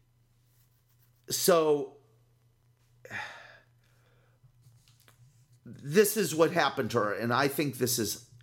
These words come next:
an unbelievable, awful story. A California woman who peddles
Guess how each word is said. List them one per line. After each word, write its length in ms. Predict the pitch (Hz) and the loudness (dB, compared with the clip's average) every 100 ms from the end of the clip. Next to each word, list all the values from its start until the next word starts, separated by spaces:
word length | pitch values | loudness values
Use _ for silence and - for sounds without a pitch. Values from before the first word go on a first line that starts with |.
| _ _ | _ _
an 160 | 135 135 - | -8 -4 2
unbelievable, 1040 | 247 277 247 220 180 160 165 165 160 - - - - - - | 2 2 0 0 0 0 0 0 -2 -8 -20 -20 -20 -8 0
awful 380 | 147 143 131 | 0 0 -4
story. 480 | 120 - 131 101 78 - _ _ _ _ - - - _ - | -6 -2 0 0 -4 -14 _ _ _ _ -20 -20 -20 _ -6
A 40 | - | -4
California 800 | - 214 247 262 262 240 233 214 | 2 4 4 2 2 2 4 2
woman 460 | 160 147 110 92 | 4 2 0 -8
who 160 | 98 131 | -4 -4
peddles 640 | 127 202 202 196 175 - | 2 2 4 0 -2 -8